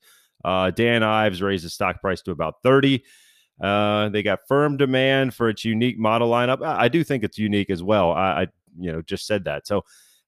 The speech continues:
uh, I definitely think that their positioning and the vehicles that they are making really make sense. Uh, again, that cost of capital is gonna be expensive. Their E P S is a negative seven dollars and nine cents. So that is a,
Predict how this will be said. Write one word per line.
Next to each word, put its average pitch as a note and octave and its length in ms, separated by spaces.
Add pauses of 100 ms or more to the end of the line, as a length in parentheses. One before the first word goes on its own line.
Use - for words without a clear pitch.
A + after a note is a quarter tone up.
uh, F2 180
I G#2+ 80
definitely C3 360
think B2 200
that A2 140
their A2 100
positioning G2 680
and F#2 120
the F2 40
vehicles G2 420
that F#2 120
they F2+ 120
are F2 100
making F#2 480
really G2+ 260
make F2+ 240
sense. A2+ 400 (400)
Uh, E2 240
again, G2+ 300
that G2 160
cost G2+ 320
of F#2+ 80
capital F#2+ 360
is F2 80
gonna F2+ 140
be E2 140
expensive. F#2 580
Their E2+ 180
E F#2+ 160
P E2+ 240
S E2+ 200
is F#2 180
a F2+ 80
negative E2+ 480
seven F2 500 (140)
dollars E2+ 480
and E2 160
nine D#2+ 300
cents. G#2 360 (460)
So B2 220
that A#2+ 260
is A2+ 220
a, G2+ 180